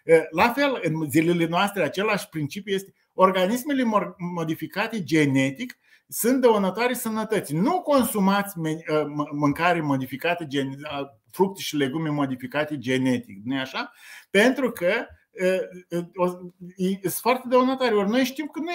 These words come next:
există nicio dovadă a, a faptului că sunt mai dăunătoare decât alții. Dar știm, în schimb, că pesticidele sunt dăunătoare și provoacă cancer. Mai știm că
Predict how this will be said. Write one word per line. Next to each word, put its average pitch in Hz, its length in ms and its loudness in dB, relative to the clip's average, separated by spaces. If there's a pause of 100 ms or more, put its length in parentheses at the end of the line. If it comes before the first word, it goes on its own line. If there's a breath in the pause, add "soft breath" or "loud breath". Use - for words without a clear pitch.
există 277 320 -6
nicio 311 240 -4 (180)
dovadă 294 540 0
a, 160 240 -2
a 151 280 2
faptului 185 340 0
că - 100 -12
sunt 185 180 -4
mai 180 160 2
dăunătoare 151 520 2
decât 156 200 -8
alții. 151 460 -6
Dar 170 240 6
știm, 262 360 2
în 220 120 4
schimb, 185 480 0 (280 soft breath)
că 160 120 2
pesticidele 156 1160 2 (380)
sunt - 840 4
dăunătoare 127 600 2
și - 120 -10
provoacă 143 480 0
cancer. - 640 -6 (360 loud breath)
Mai 156 200 6
știm 262 280 -2
că 196 300 6